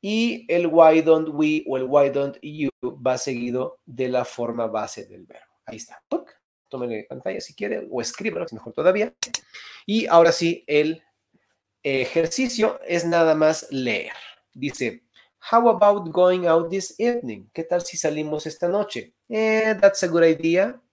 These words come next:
Es buena idea. "Let's go to the movies." Vayamos al cine. Y le sugiere, "Mm, why don't we have dinner at an Italian restaurant?" Y dice, "Eh, I don't think so." Es un mero ejemplo de cómo utilizar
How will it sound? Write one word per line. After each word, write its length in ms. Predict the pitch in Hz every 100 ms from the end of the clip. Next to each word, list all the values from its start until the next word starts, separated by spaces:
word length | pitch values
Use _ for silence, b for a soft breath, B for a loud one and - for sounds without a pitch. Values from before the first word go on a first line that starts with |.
| _
Es 80 | -
buena 160 | 120 123
idea. 240 | 151 202 B B B -
"Let's 380 | 131 139 - 131
go 260 | 139 143
to 120 | 175
the 120 | 170 196
movies." 520 | 220 240 127 104 -
Vayamos 640 | 117 107 107 101 107 -
al 160 | 131 135
cine. 540 | - 202 180 113 - _ _ _ B B B _
Y 100 | 139
le 120 | 139
sugiere, 680 | 135 156 - 202 165 107 -
"Mm, 460 | 165 180 190 190 185 - -
why 280 | 165 214
don't 200 | 226 226
we 260 | 214 208 202 -
have 320 | 165 170 147
dinner 420 | 139 147 139 143 - -
at 280 | 131 131 -
an 120 | 135 139
Italian 760 | 131 - 127 113 113 117 110
restaurant?" 580 | 110 - - 98 - - - b b b
Y 60 |
dice, 280 | 127 135 160
"Eh, 380 | - 170 180 175
I 120 | - 120
don't 180 | 110
think 160 | 107 107
so." 120 | -
Es 840 | 104 95 _ _ _ - - -
un 380 | 214 185 185 180
mero 260 | 170 175 175
ejemplo 420 | 165 151 147 139
de 120 | 120
cómo 260 | 117 123 120
utilizar 680 | 117 110 104 - 104 101